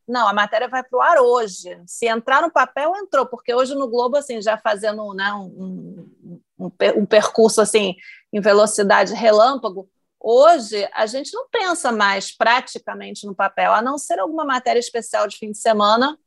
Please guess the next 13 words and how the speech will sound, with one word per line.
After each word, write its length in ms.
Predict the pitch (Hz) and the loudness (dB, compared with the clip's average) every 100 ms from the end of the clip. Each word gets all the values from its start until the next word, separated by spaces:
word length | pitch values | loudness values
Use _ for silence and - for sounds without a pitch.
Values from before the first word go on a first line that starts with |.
| _ _ _ _ _ _ - | _ _ _ _ _ _ -8
a 80 | 226 | -4
gente 220 | 196 214 | -2 -2
fala, 180 | - 220 | 0 0
"Ah, 60 | 214 | 2
não, 200 | 214 - | 0 0
essa 280 | 196 226 | -2 -2
vai 160 | 208 214 | 0 0
pra 120 | 240 | 0
domingo, 560 | 226 247 226 226 220 196 | -2 -2 -2 -2 -4 -4
essa 220 | 190 208 | -4 -4
vai 140 | 208 | -6
pra 160 | 196 233 | -4 -6
sábado." 420 | 233 202 180 175 | -2 -2 -2 -8